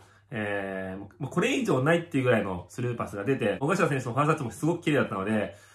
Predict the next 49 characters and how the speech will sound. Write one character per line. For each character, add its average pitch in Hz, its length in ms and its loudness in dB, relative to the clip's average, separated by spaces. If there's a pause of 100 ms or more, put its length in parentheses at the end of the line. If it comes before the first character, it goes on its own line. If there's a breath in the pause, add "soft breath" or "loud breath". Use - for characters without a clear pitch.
(100)
ま 139 100 0
あ、 - 20 -4
そ 180 100 -2
の 196 80 2
ま 202 60 0
ま 208 140 6
ゴ 208 180 6
ー - 20 8
ル 170 80 6
に 127 80 2
直 135 280 -4
結 170 260 0
す - 120 -4
る 175 60 2
よ 185 140 4
う 147 40 4
な 120 140 4
ボ 120 160 0
ー 123 40 2
ル 127 120 0
運 147 220 -2
び 107 80 2
で、 95 260 -4 (100)
そ - 120 -2
れ 180 80 6
で 175 60 0
ス - 60 -8
ピ 247 100 -2
ー - 20 0
ド 247 80 4
も 208 60 4
乗 196 80 4
っ - 20 4
て - 80 -4
た 170 80 4
ん 107 80 0
で 87 40 -6
ね、 90 200 -10 (320)
ま 160 100 -2
あ、 143 40 -6
完 196 280 0
全 190 240 0
に 175 340 0 (640 soft breath)
ワ 180 120 6
ン 185 40 4
タ 214 80 4
ッ - 40 0
チ - 120 -10
で、 - 260 -6